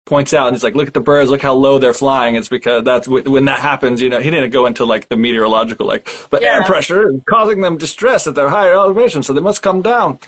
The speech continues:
Speaker 1: But he was just like, you know, in the way that sailors do, uh, talking about how you can tell the future by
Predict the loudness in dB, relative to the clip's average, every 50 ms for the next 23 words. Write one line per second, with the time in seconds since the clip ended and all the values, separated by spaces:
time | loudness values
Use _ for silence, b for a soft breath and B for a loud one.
0 | B B B B B 0 0 0 0 0 -2 0 0 0 0 0 -2 -4 -6 -6
1 | -6 -8 -10 -10 -6 -2 0 2 2 4 4 2 2 2 0 -2 0 0 0 0
2 | 0 -2 -4 -4 -2 -2 0 0 -2 -4 -4 -8 _ _ _ _ _ -4 0 0
3 | 0 0 0 -2 -2 -2 -2 -2 -2 -2 -2 -2 -2 -2 -4 -4 -6 -6 -6 -8
4 | -10 B B B B B B _ _ _ _ _ _ _ _ _ _ _ _ _
5 | _ _ _ _ -4 -2 -2 0 0 -2 0 0 0 0 0 -2 -4 -4 -4 -2
6 | -2 -2 0 0 0 0 0 0 -2 -2